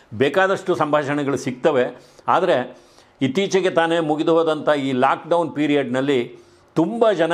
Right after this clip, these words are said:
ಎಂಜಾಯ್ ಮಾಡಿದಂಥ ಒಂದು ಡೈಲಾಗು, ಯಾಕೆಂದರೆ ಲಾಕ್‌ಡೌನ್ ಪೀರಿಯಡಲ್ಲಿ ಏನು ಕೆಲಸ ಇಲ್ಲದೆ ಕೂತಿರ್ತಾ ಇದ್ರಲ್ಲ,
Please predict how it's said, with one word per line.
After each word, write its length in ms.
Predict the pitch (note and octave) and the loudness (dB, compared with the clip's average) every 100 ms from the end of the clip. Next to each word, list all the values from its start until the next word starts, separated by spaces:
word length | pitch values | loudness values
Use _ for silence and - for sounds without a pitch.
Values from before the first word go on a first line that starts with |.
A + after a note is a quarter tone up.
| E3+ | 0
ಎಂಜಾಯ್ 400 | D3 C#3+ E3+ F3 | 0 2 2 2
ಮಾಡಿದಂಥ 480 | D#3+ D3 C#3+ C3 C#3 | 0 0 -2 0 -2
ಒಂದು 260 | C#3+ B2 | 0 -2
ಡೈಲಾಗು, 560 | A#2 B2+ B2+ A#2 G2+ - | 0 2 0 -2 -6 -2
ಯಾಕೆಂದರೆ 440 | C3 C3 E3 E3 | -2 0 0 0
ಲಾಕ್‌ಡೌನ್ 520 | C3+ C3+ D3 D#3+ E3+ D3+ | 2 0 0 -2 -2 -2
ಪೀರಿಯಡಲ್ಲಿ 460 | D#3+ D#3 D3 D3 | 0 0 0 0
ಏನು 140 | C#3+ D#3 | -2 0
ಕೆಲಸ 280 | C3+ C#3 | -2 0
ಇಲ್ಲದೆ 280 | E3+ D#3 C#3+ | 0 0 0
ಕೂತಿರ್ತಾ 460 | D#3 D3 D3+ B2+ C3 | -2 -4 -4 0 0
ಇದ್ರಲ್ಲ, 580 | A#2+ A2+ G#2 A#2 G#2+ | 0 -2 0 0 -2